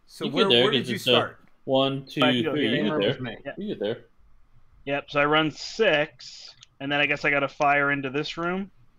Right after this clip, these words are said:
Speaker 1: Or you could
Speaker 3: So I
Speaker 1: move.
Speaker 3: really need to get my thing where I can hit multiple stuff. When you attack, you may attack any number of figures in your space.
Speaker 2: Oh my
Speaker 3: So
Speaker 2: gosh.
Speaker 3: that's the next one I want.
Speaker 1: <laughs> Uh, yeah, that seems good.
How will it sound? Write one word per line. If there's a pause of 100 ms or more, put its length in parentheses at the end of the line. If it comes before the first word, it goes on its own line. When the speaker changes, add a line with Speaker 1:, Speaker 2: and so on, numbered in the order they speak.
(380)
Speaker 1:
Or
you
could
Speaker 3:
So
I
Speaker 1:
move.
Speaker 3:
really
need
to
get
my
thing
where
I
can
hit
multiple
stuff. (280)
When
you
attack,
you
may
attack (100)
any
number
of
figures
in
your
space. (440)
Speaker 2:
Oh
my
Speaker 3:
So
Speaker 2:
gosh.
Speaker 3:
that's
the
next
one
I
want.
Speaker 1:
<laughs>
Uh, (180)
yeah,
that
seems
good.